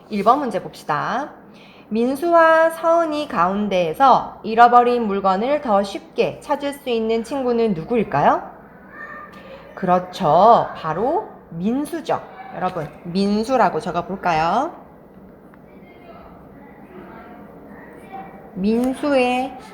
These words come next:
모자를 더 쉽게 찾을 수 있어요. 자, 그 이유가 무엇이었었나요?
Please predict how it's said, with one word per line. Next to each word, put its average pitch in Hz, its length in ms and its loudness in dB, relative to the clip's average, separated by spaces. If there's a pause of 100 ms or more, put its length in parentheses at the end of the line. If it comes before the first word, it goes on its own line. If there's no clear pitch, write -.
(400)
모자를 175 580 0 (1500)
더 180 200 0
쉽게 - 400 -4
찾을 180 260 -4
수 131 140 -12
있어요. - 280 -12 (760)
자, 160 220 -2
그 330 180 2
이유가 226 300 2
무엇이었었나요? 208 1080 -4